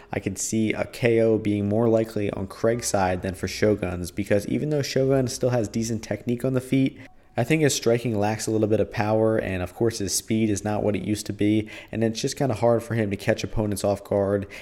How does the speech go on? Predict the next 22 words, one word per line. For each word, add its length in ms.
and 160
to 80
land 260
those 200
knockout 440
shots. 440
The 80
only 140
type 240
of 80
knockout 400
I 80
see 180
for 160
Shogun 440
would 120
be 140
an 80
accumulated 640
damage 360
knockout 440
where 240